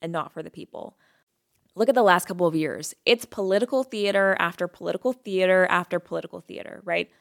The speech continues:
People say what you wanna hear. You have people on the left saying what you wanna hear, people on the right saying what you wanna hear,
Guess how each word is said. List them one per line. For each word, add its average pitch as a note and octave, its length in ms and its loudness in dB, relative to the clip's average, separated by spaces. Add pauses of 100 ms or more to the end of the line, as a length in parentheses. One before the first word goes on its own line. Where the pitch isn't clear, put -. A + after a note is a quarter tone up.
(640)
People A#3 260 -2
say G3+ 320 2
what F#3 140 -4
you F#3+ 120 -4
wanna F3+ 220 -4
hear. E3 360 -12
You F3 160 -14
have E3+ 220 -4
people F#3+ 280 -10
on E3+ 80 -8
the E3 80 -10
left G3+ 280 0
saying G3+ 300 -4
what F#3+ 180 -4
you F#3+ 80 -4
wanna F#3 200 -4
hear, F#3 400 -4
people F3 280 -12
on D#3+ 80 -14
the D#3+ 80 -16
right F#3 280 -2
saying G3 260 -4
what F#3 160 -4
you F#3+ 80 -8
wanna F3+ 160 -6
hear, F3 240 -6